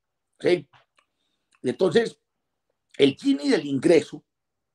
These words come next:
el Gini del ingreso no es el importante. El Gini importante es el Gini del consumo, el Gini del consumo, porque finalmente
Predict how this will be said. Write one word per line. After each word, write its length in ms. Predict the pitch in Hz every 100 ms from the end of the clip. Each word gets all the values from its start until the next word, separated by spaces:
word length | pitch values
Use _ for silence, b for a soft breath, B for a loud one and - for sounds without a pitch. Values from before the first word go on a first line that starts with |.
| _ _ _ _ _ _ _
el 240 | 143 135 98
Gini 360 | 247 262 - _
del 240 | 143 147
ingreso 400 | 139 151 165 214
no 160 | 208 220
es 140 | 185
el 120 | 208 180
importante. 1080 | 135 - 123 - _ 214 160 - _ - 214
El 100 | 190
Gini 380 | 175 185 196 190
importante 1000 | 143 - 117 110 - - 220 202 - 170 b b -
es 260 | 170 165 -
el 200 | 139 110
Gini 340 | 226 220 226 _ _ _
del 300 | 104 123 107
consumo, 600 | - 95 78 - 220 143 - _ _
el 240 | 117 107 -
Gini 300 | 294 294 143
del 200 | 104 -
consumo, 520 | 82 - - 208 - b b
porque 240 | 135 - 147
finalmente 960 | 139 185 220 240 196 147 - 147 147